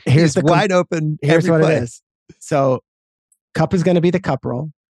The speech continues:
Speaker 1: Nacua will be the Robert Woods role. This is back when they were lighting it up.
Speaker 2: Yeah.
Speaker 1: And then Tutu Atwell is the Brandon Cooks role. And they're excited about that. Sean's excited about that. He also quietly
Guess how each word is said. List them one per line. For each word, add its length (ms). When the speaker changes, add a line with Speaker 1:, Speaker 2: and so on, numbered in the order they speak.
Speaker 1:
Nacua 400
will 120
be 120
the 100
Robert 300
Woods 300
role. 160
This 160
is 80
back 240
when 100
they 100
were 120
lighting 240
it 80
up. 280
Speaker 2:
Yeah. 100
Speaker 1:
And 100
then 120
Tutu 340
Atwell 380
is 80
the 80
Brandon 240
Cooks 280
role. 220
And 360
they're 160
excited 320
about 260
that. 320
Sean's 300
excited 220
about 140
that. 140
He 140
also 280
quietly 680